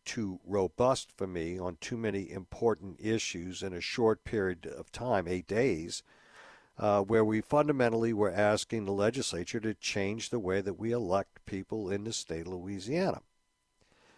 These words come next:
And I said they were pro-, proceeding with haste. I think the methodology, the strategy by the incoming governor was hoping that the state legislature would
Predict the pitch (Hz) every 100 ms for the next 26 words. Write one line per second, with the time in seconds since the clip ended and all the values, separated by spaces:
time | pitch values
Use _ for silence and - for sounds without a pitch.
0 | _ _ _ _ _ - 131 139 190 175
1 | 170 156 - 139 113 _ - 160 - 143
2 | 139 156 151 143 - 107 95 123 - -
3 | - 104 - 117 110 - 110 107 _ -
4 | _ _ - 123 123 117 110 110 113 107
5 | 120 120 104 92 - - 113 110 117 120
6 | 117 113 110 104 107 107 110 - 110 104
7 | 98 110 101 101 110 131 117 92 92 85
8 | - - - - _ _ - - 139 -
9 | 131 123 113 110 - 104 - 117 95 104
10 | 107 113 - 110 107 - 120 113